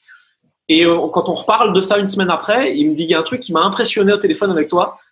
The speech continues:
T'as presque rien dit. » Bah ouais, en fait, mon job, c'est pas d'ouvrir ma gueule. Mon job, c'est de t'écouter, en fait, pour savoir si je peux t'aider.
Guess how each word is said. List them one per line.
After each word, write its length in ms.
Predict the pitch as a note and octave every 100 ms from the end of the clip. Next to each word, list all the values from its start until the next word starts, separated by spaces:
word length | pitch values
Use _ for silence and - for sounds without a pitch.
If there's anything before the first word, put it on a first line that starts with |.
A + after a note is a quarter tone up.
| _
T'as 100 | D3+
presque 360 | C#3+ A#3+ A3+ A3+
rien 340 | F#3+ D#3+ D#3+
dit. » 320 | D3 C3+ - _ _ _ _ _ _ _ _ _ _ _ _ _ _ -
Bah 280 | A#2+ B2 E3+
ouais, 200 | A#3 G#3+
en 80 |
fait, 200 | D#3 E3
mon 180 | D#3 D#3+
job, 220 | D#3 F#3+
c'est 160 | G3 -
pas 80 | C#3+
d'ouvrir 320 | D3 C3+ C3+
ma 120 | C3
gueule. 200 | C3+ G#3
Mon 160 | F3+ D3
job, 120 | D3+
c'est 180 | - C3+
de 40 |
t'écouter, 460 | - C3+ D3+ G#3 G3
en 80 | C#3
fait, 260 | C3+ C3+ - - F#3+
pour 120 | C3
savoir 220 | E3+ D#3 D3
si 160 | D3+
je 100 | -
peux 120 | C#3 B2+
t'aider. 400 | C#3+ E3+ F#3